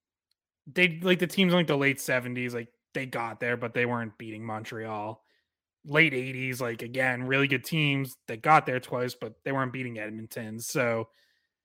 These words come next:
you can write those ones off, but yeah, twenty nineteen is the obvious one. Like, having a game seven on your home ice, that's,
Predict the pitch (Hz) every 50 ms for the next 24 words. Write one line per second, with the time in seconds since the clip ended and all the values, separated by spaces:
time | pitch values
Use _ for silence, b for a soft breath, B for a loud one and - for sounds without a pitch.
0 | _ _ _ _ _ _ _ _ _ _ _ _ _ _ - 170 185 175 196 180
1 | 165 165 160 156 - 143 139 143 131 143 139 131 123 123 123 127 135 139 143 -
2 | - _ - 151 135 123 120 117 110 107 110 - _ _ _ - 143 - 113 110
3 | 107 104 107 - _ _ _ _ _ _ 165 - _ _ _ - - - 226 226
4 | 214 196 185 - - 156 147 123 107 104 101 92 95 92 92 98 92 - - 107
5 | 98 98 98 104 _ - 120 107 104 101 101 - _ _ _ _ _ _ _ _
6 | _ _ _ _ _ _ _ _ _ _ _ - - 156 151 151 156 147 135 143
7 | 135 131 117 - - 131 117 113 113 110 110 110 110 110 123 127 117 110 107 101
8 | 95 95 98 - - - 120 104 104 - - - - - -